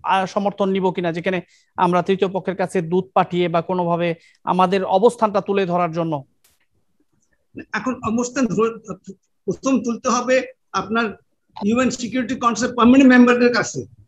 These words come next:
Speaker 2: যারা আপনার হিউ-, human রাইট, যারা human rights উপরে, it's a violation of international law, genocide এখন international ল তে চলে আসছে, বুঝলেন? তো ওখানে আপনার ইউএন security কাউন্সিলে এই যে ডি-, ডেমোক্রেটিক দেশ, মার্কিন যুক্তরাষ্ট্র, তারা তো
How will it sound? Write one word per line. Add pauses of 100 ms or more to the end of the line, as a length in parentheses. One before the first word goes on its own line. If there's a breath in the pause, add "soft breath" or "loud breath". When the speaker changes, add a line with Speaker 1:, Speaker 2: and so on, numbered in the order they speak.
(300)
Speaker 2:
যারা
আপনার
হিউ-, (140)
human
রাইট,
যারা
human
rights
উপরে, (260)
it's
a
violation
of
international
law, (320)
genocide
এখন
international
ল
তে
চলে
আসছে,
বুঝলেন? (400)
তো
ওখানে
আপনার
ইউএন
security
কাউন্সিলে (520)
এই
যে
ডি-,
ডেমোক্রেটিক
দেশ,
মার্কিন
যুক্তরাষ্ট্র, (240)
তারা
তো